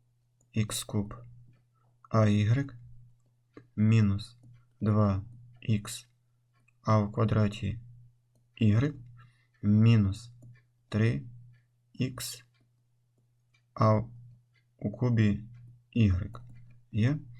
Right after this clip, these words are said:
В третьому завданні. Переписуємо мінус чотири П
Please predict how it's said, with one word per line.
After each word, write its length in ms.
В 40
третьому 360
завданні. 460
Переписуємо 560
мінус 360
чотири 580
П 340